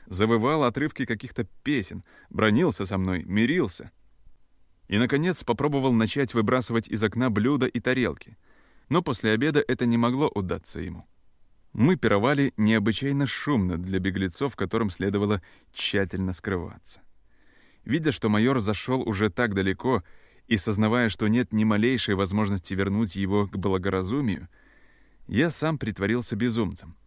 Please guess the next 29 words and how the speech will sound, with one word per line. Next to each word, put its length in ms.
Постоянно 540
наливал 400
его 200
стакан 400
до 120
краёв, 500
и 80
то 180
и 100
дело 280
предлагал 460
ему 300
всевозможные 760
тосты. 360
Раньше, 420
чем 160
я 160
мог 160
надеяться, 640
мой 240
собутыльник 720
впал 340
в 140
сонливое 540
состояние 840
и 160
стал 400
заплетающимся 880
языком 580